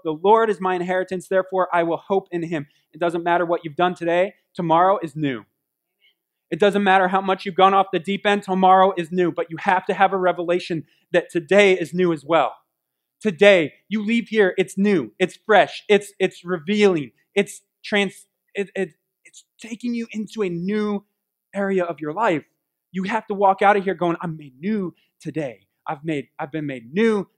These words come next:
this year. I've been made new tomorrow. I've been made new." I'm having that revelation that I get to be new every morning.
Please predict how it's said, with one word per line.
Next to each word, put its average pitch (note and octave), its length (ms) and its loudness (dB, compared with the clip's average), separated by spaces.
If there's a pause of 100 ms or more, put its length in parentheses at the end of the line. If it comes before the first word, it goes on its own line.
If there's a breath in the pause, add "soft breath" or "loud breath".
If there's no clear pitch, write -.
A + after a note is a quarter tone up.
this D#3+ 220 -14
year. C3 240 -6
I've D3 80 -10
been D3+ 160 -8
made C3+ 240 -10
new G#3+ 380 -2 (160)
tomorrow. C#3+ 480 -2 (180)
I've E3 100 -6
been D#3+ 160 -8
made C#3 220 -8
new." G#3 380 -4 (160 soft breath)
I'm F3+ 80 -4
having F3+ 300 -2
that D#3 140 -4
revelation E3 760 -4 (180)
that F3+ 160 0
I G3+ 140 2
get A3 220 -2
to G3 60 -2
be F#3 140 -4
new G3+ 500 0
every G3+ 360 0
morning. G3 420 2